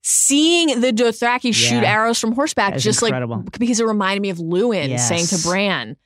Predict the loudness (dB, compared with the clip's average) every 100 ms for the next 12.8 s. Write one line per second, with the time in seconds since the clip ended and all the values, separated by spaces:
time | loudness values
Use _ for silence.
0 | _ _ -6 -4 0 -2 -2 -2 0 0
1 | -4 _ -10 -4 -2 -2 -4 -4 -6 -4
2 | 0 2 4 4 2 0 -2 -2 -4 -6
3 | -4 -2 -2 -2 -2 -4 -6 -4 -4 -2
4 | 0 0 0 -2 0 0 0 0 0 -2
5 | -2 -4 -4 -2 0 0 0 -4 -8 -10
6 | -10 -6 -4 -4 -6 -6 -8 -8 -8 -8
7 | -6 -6 -6 -6 -8 -8 -10 -8 -6 -6
8 | -6 -4 -4 -6 -18 -20 _ _ _ _
9 | -8 -4 -2 -2 0 0 0 -2 -2 -2
10 | -2 -4 -2 0 0 0 -2 -4 -6 -8
11 | -10 -12 -10 -10 -8 -8 -8 -6 -4 0
12 | -2 -2 -4 -4 -2 -2 -4